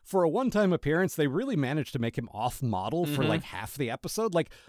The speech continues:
Speaker 1: like, his head looked like a tiny peanut in some shots.
Speaker 2: Yep.
Speaker 1: And I get,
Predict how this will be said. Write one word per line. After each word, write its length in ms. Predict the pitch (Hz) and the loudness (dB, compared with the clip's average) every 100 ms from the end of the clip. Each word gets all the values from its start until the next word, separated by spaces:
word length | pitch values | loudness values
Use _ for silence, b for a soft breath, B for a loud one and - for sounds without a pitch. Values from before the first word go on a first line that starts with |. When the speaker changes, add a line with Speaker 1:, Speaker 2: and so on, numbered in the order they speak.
| b | b
Speaker 1:
like, 140 | 156 | 2
his 200 | 180 180 | 4 4
head 220 | 160 190 | 2 4
looked 160 | 180 - | 2 4
like 160 | 180 | 4
a 60 | 156 | 2
tiny 420 | - - 170 156 | 0 0 2 2
peanut 500 | - - 175 127 98 - | -2 0 2 2 0 -2
in 120 | 107 | -4
some 240 | - 98 | 0 -2
shots. 360 | 90 - 67 - | -2 -2 -2 6
Speaker 2:
Yep. 120 | 139 | 8
Speaker 1:
And 80 | 123 | 8
I 40 | |
get, 260 | 127 196 170 | 4 0 -2